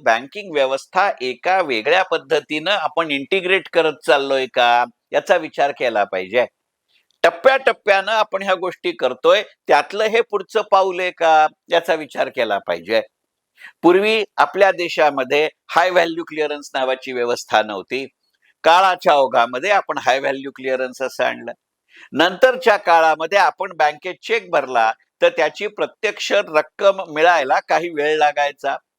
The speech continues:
आता आपण बँका चोवीस तास सुरू राहतील असं जरी नाही म्हणलं तरी चेक डिपॉझिट मशीन्स आली, कॅश विथड्रॉवल मशीन्स आली. त्यातनं ज्याला brick and mortar पद्धतीचं बँकिंग म्हणतात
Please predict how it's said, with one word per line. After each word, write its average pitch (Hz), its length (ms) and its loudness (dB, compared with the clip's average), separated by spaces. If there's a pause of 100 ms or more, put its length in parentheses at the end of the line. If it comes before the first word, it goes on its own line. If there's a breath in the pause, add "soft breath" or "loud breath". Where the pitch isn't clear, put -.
(520 soft breath)
आता 151 280 4
आपण 180 500 2
बँका 139 400 0
चोवीस 160 480 -6
तास 190 180 4
सुरू 175 320 -8
राहतील 165 380 -2
असं 156 220 -4
जरी 151 240 -4
नाही 156 200 -4
म्हणलं 135 420 0 (240)
तरी 160 160 2
चेक 190 260 -2
डिपॉझिट 175 580 0
मशीन्स 151 440 -8
आली, 135 220 -2 (300)
कॅश 185 320 4
विथड्रॉवल 170 520 2
मशीन्स 156 400 -10
आली. 139 220 0 (340 soft breath)
त्यातनं 160 460 0
ज्याला 165 360 2
brick 185 500 -2
and 214 100 -10
mortar 190 500 -2
पद्धतीचं 180 680 -4
बँकिंग 175 400 -2
म्हणतात 156 480 0